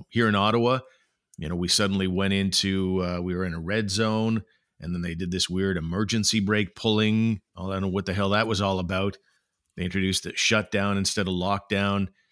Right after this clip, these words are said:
And, uh, and now our medical officer of health, Doctor Vera Etches, is furiously writing letters to the province suggesting that we shut our schools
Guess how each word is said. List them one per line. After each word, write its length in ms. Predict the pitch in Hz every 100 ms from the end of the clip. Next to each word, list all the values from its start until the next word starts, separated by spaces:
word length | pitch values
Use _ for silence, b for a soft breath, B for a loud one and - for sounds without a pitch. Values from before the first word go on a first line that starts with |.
| _ -
And, 340 | 82 82 78
uh, 380 | 80 78 78 80 - _ -
and 120 | 98
now 500 | 104 104 107 107 98 _ _ -
our 80 | 92
medical 400 | 98 98 98 92
officer 360 | 92 - -
of 80 | 82
health, 360 | 85 90 95 -
Doctor 300 | 95 92 90
Vera 260 | 92 90 87
Etches, 520 | 98 95 107 95 87 b b b
is 220 | 90 87
furiously 580 | - 101 98 95 - 92
writing 360 | 87 101 101 101
letters 420 | 95 104 104 101
to 80 | 98
the 100 | 90
province 680 | - 98 101 101 98 - B B B
suggesting 560 | - 92 87 98 92 95
that 80 | 87
we 100 | 87
shut 260 | - 113
our 200 | 110 104
schools 760 | 98 - 135 135 135 131 127